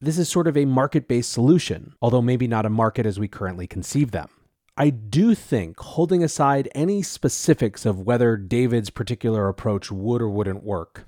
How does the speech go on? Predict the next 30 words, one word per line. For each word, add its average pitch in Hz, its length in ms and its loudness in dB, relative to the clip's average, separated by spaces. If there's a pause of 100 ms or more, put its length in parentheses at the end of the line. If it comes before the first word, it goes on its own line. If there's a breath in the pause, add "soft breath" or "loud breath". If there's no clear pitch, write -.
that 131 140 -4
exploring 135 1080 0
what 143 280 0
the 220 100 4
relationship 147 720 2
and 123 100 0
incentives 113 640 -2
between 135 840 0
and 123 140 -2
among 131 380 2
different 123 340 -2
A 107 320 0
Is 101 140 -4
will 98 120 -6
be 101 460 0
is 226 240 2
a 233 40 -2
potentially 156 540 -2
profitable 120 640 0
place 107 320 -2
to - 100 -8
spend 92 340 -8
some 85 180 -10
time. 104 480 -4 (240)
To - 120 0
the 139 140 6
extent 185 360 2
that 147 100 6
our 123 120 8
worst 117 380 2